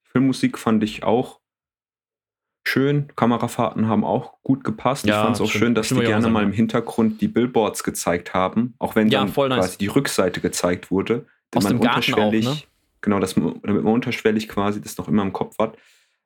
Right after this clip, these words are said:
Speaker 1: Ähm, aber es gab einfach so ein paar l-, logische Problema-,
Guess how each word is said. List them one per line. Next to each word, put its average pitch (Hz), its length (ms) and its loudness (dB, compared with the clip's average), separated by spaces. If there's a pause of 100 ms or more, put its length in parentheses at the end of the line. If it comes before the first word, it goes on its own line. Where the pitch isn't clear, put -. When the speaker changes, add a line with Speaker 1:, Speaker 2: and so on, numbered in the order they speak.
Speaker 1:
Ähm, 107 360 0 (560)
aber 110 220 2
es - 120 -2
gab 117 160 0
einfach 143 240 0
so - 120 0
ein 120 80 2
paar - 160 -2
l-, 104 240 0 (580)
logische 101 840 0 (300)
Problema-, 98 540 -2